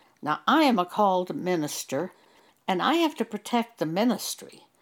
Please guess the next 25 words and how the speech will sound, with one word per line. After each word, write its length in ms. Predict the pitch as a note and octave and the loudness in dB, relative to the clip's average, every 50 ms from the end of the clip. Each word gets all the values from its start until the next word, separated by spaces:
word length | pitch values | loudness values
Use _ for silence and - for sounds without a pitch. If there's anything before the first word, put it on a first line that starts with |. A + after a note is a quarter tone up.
| _ _ _ _ _ _ _ - | _ _ _ _ _ _ _ -2
There 260 | - A#3 C#4+ C#4+ - - | 2 4 4 4 2 0
are 140 | G3 F#3+ F#3+ | -2 -2 -2
certain 560 | - - - B3+ C4+ D4 - - B3 A#3+ A3+ | -2 0 2 2 2 2 0 0 0 0 -2
people 600 | - - - G#3 F3+ F#3 F3+ - D3+ D#3+ D#3+ - - | -2 -4 -2 -2 -2 0 0 0 0 0 -2 -2 -4
who 260 | - F#3 F3 D#3+ D3 - - _ _ _ _ _ _ - | 0 0 2 2 0 -4 -10 _ _ _ _ _ _ -6
are, 340 | - F3 E3+ F3 F#3 G#3 A3 _ _ _ _ _ _ _ _ _ _ _ _ _ _ _ _ _ _ _ _ _ _ _ _ _ _ _ - - - - | -2 0 0 0 0 -2 -4 _ _ _ _ _ _ _ _ _ _ _ _ _ _ _ _ _ _ _ _ _ _ _ _ _ _ _ -12 -8 -6 -2
who, 100 | A3+ - - - - - | -2 -4 -4 -4 -2 0
who 100 | A#3+ G#3 | 0 2
are 140 | F#3 E3+ | 2 0
constantly 1300 | - - - - - C4+ C#4+ D4 C#4 C#4 - - - - E3 - - - - C#3 C3+ C3+ C#3 C#3 C#3 _ _ _ _ _ _ - | -2 -4 -10 -6 -2 0 2 2 2 0 -2 -8 -6 -4 -6 -6 -6 -4 -2 -2 0 0 -2 -4 -8 _ _ _ _ _ _ -8
wanting 460 | - D#3+ G#3+ B3 C4 B3+ A#3+ A#3 G#3 | 0 2 4 6 6 6 4 4 2
me 160 | F#3 F#3+ G3+ F#3+ | 0 -2 -4 -4
to 100 | G3 F3+ | -6 -8
discuss 760 | F#3+ - F#3+ - - - - - G#3+ G#3 A3+ A#3 A3+ - - | -6 -6 -6 -6 -6 -8 -6 -2 0 2 2 2 0 -2 -6
their 240 | - - G3 F#3+ F3+ | -6 -4 -4 -4 -4
problems 580 | - - F#3 D3+ C3+ - A#2 B2 A#2+ - - | -4 -4 -2 -2 -2 -2 -6 -8 -10 -10 -12
with 180 | - - - - | -10 -10 -10 -10
them, 200 | - - - - _ _ _ _ _ | -10 -14 -14 -16 _ _ _ _ _
wanting 560 | - C#3+ F#3 A#3 A#3+ B3 C4 C4+ A3+ G#3+ G#3 | -2 0 2 2 4 4 2 2 0 0 -2
me 220 | F#3+ G3+ G#3+ G3+ G3 | -2 -2 -2 -2 -4
to 120 | - G3 F#3+ | -6 -8 -6
discuss 540 | G3+ G#3 G3+ - - - G#3 G#3+ G#3+ G#3 - | -4 -4 -4 -4 -6 -4 -2 -2 -2 -2 -4
scripture 600 | - - - - - F#3+ G3 - - - D3+ C3+ | -6 -8 -6 -2 -2 -2 -2 -2 -6 -6 -6 -6
with 320 | B2 C3 - - - - | -8 -8 -12 -14 -14 -16
them. 140 | - - - | -18 -18 -18